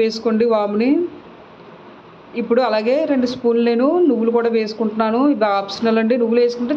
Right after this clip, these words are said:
చాలా బాగుంటుంది, లేకపోయినా పర్లేదు. ఒక రెండు స్పూన్లు నువ్వులు అయితే వేసుకుంటున్నాను. ఒక స్పా-, ఒకసారి బాగా కలిపేసుకోండి మొత్తం ఈ పిండి అలాగే కారం ఇవన్నీ కూడా. ఒకసారి బాగా కలుపుకున్న తర్వాత నేను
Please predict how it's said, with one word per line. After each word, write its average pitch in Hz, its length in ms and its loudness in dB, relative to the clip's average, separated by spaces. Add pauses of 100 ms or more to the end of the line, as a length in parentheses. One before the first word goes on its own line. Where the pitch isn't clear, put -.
చాలా 233 160 0 (100)
బాగుంటుంది, 233 480 0 (540)
లేకపోయినా 220 440 0 (100)
పర్లేదు. 220 440 0 (580)
ఒక 226 160 0
రెండు 233 200 -2
స్పూన్లు 233 380 0 (340)
నువ్వులు 214 220 2
అయితే 220 200 -2
వేసుకుంటున్నాను. 214 640 -2 (1700)
ఒక 208 140 -6
స్పా-, 214 360 -2
ఒకసారి 214 440 -2 (220)
బాగా 214 320 -2
కలిపేసుకోండి 220 600 -2 (160)
మొత్తం 220 280 -4
ఈ 233 120 -4
పిండి 214 300 0 (280)
అలాగే 214 240 -2 (100)
కారం 208 400 -4
ఇవన్నీ 208 260 -2 (100)
కూడా. 220 200 2 (540)
ఒకసారి 226 340 -2
బాగా 220 160 -4
కలుపుకున్న 214 360 -2 (100)
తర్వాత 202 300 0 (720)
నేను 226 140 0